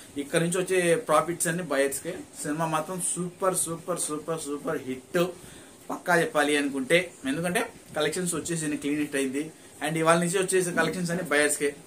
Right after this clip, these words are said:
Already eighth day, ninth day కూడా మంచి collections వచ్చినాయి. Ninth day వచ్చేసి వన్ క్రోర్ వచ్చింది collections. అంటే మాటలు కాదు అది పెద్ద. నిన్న first డే collections కూడా అందులో ఎవరికి, నేను వచ్చింది ఒక film వచ్చింది కదా,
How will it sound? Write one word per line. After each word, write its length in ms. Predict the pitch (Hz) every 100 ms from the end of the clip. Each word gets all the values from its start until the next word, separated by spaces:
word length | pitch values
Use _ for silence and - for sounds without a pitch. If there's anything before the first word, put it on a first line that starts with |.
| - 247
Already 260 | 165 165 147
eighth 280 | 160 170 185 175
day, 60 | 175 156
ninth 220 | 151 170 156
day 80 | 151
కూడా 100 | 165 170
మంచి 160 | 143 -
collections 340 | 156 147 170 135
వచ్చినాయి. 260 | 127 - - - - - 139 131
Ninth 260 | 127 165 175 170
day 80 | 165
వచ్చేసి 300 | 156 165 170 180
వన్ 160 | 151 151 156
క్రోర్ 180 | 170 151
వచ్చింది 220 | 139 127 123
collections. 340 | 123 123 143 -
అంటే 100 | 127 135
మాటలు 240 | 117 - 151
కాదు 160 | 139 127
అది 120 | 113 92 - - - -
పెద్ద. 120 | 120 117 95 104 - - - - 120
నిన్న 160 | 120 120 110 107 107
first 260 | 123 139 - 180
డే 80 | 190 190 185 175 170 - 170 - - - -
collections 440 | 160 165 180 175 175
కూడా 160 | 180 196 180
అందులో 260 | 151 147 156 139 123 117 - - - - - - 127
ఎవరికి, 300 | 135 131 135 120 104 117 123 120 117
నేను 120 | 123 120
వచ్చింది 280 | 131 147 131
ఒక 80 | -
film 160 | 139 147
వచ్చింది 180 | 135 127
కదా, 120 | 131